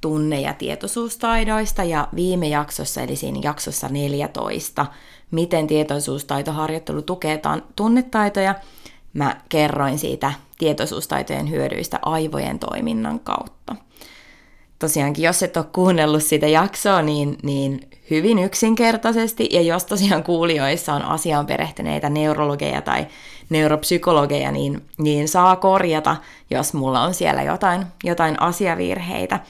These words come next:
Tai, tai vaikka tulla haastatteluun kertomaan, kertomaan lisää. Mutta tota, pointtina kuitenkin on se, että tietoisuustaidot, eli mindfulness,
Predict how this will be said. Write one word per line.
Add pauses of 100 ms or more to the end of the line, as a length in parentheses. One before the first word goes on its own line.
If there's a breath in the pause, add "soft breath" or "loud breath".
(380 loud breath)
Tai, (120)
tai
vaikka
tulla
haastatteluun (140)
kertomaan, (280)
kertomaan
lisää. (1200 loud breath)
Mutta
tota,
pointtina
kuitenkin
on
se,
että (380)
tietoisuustaidot,
eli
mindfulness,